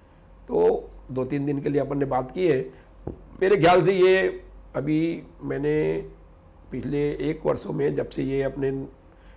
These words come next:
नए मंत्री बने रामकिशोर कावरे, एक युवा, युवा मंत्री भी हैं, जितनी बात लगभग हमने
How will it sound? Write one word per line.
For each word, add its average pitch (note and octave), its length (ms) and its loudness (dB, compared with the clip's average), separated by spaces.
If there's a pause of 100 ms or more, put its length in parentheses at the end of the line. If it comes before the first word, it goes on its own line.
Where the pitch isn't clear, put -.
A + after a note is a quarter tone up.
(140)
नए B2+ 120 -2
मंत्री B2 320 -4
बने C3+ 180 2
रामकिशोर B2+ 440 -2
कावरे, B2 320 -4
एक G#3 200 -4
युवा, B2+ 340 0 (140)
युवा A#2 200 -2
मंत्री A#2+ 340 -6
भी A#2 120 -4
हैं, - 220 -6 (640)
जितनी C#3 340 -2
बात E3 380 4 (1120)
लगभग C#3+ 400 4
हमने F3 420 4